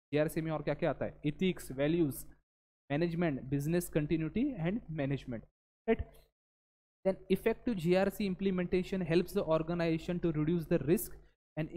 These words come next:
improve the control effectiveness, security, compliance through an integrated and a unified approach that reduces the ill effects of the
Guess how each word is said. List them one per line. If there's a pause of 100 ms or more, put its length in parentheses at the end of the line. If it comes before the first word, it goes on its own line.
improve
the (120)
control
effectiveness, (100)
security, (160)
compliance
through
an
integrated
and
a (520)
unified
approach (440)
that
reduces
the (160)
ill
effects
of
the